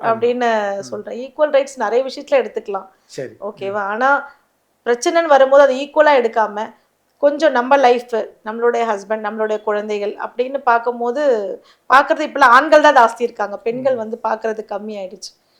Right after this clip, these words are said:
Speaker 2: நான் ஏன் அட்ஜஸ்ட் பண்ணணும் அப்படின்ற ஒரு கேள்வி வருது.
Speaker 1: இவங்களே எடுக்கிறாங்க, பெண்களே பேச ஆரம்பிக்கிறாங்க.
Speaker 2: ஆமா.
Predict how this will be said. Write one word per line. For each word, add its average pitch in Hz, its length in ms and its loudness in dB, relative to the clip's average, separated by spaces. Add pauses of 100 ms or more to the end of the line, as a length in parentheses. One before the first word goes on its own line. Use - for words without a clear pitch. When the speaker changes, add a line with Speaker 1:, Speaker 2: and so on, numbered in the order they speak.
(220)
Speaker 2:
நான் 233 160 -4
ஏன் 277 220 0
அட்ஜஸ்ட் 240 260 -2
பண்ணணும் 196 360 -12 (340)
அப்படின்ற 233 280 -2
ஒரு 226 220 -2
கேள்வி 202 300 -8
வருது. 180 260 -8 (300)
Speaker 1:
இவங்களே 180 300 2
எடுக்கிறாங்க, 135 400 -2
பெண்களே 165 260 -4
பேச - 280 -4
ஆரம்பிக்கிறாங்க. 233 40 -2
Speaker 2:
ஆமா. 214 440 -2